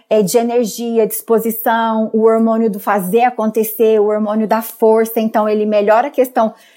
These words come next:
da força no, no sentido emocional, de ir atrás das coisas, e ao mesmo tempo ali a força da nossa musculatura. É, a testosterona, ela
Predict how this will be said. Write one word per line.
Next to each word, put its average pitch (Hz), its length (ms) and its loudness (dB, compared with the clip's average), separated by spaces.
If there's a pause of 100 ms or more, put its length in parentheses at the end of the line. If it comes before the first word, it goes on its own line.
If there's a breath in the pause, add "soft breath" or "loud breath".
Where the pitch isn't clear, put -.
(140 soft breath)
da 233 180 0
força 233 440 0 (160)
no, 240 260 0
no 226 120 0
sentido 226 440 -2
emocional, 233 880 0
de 196 240 -4
ir 269 80 0
atrás 226 360 -2
das 214 200 -6
coisas, 220 580 0
e - 20 2
ao 214 140 0
mesmo 226 320 -2
tempo 226 320 -2
ali 220 280 -2
a 214 140 -2
força 247 520 -2
da 208 200 0
nossa 208 480 -2 (380 loud breath)
musculatura. 220 880 0 (280 soft breath)
É, 220 220 2
a 220 100 -2
testosterona, 233 920 -2
ela 220 420 2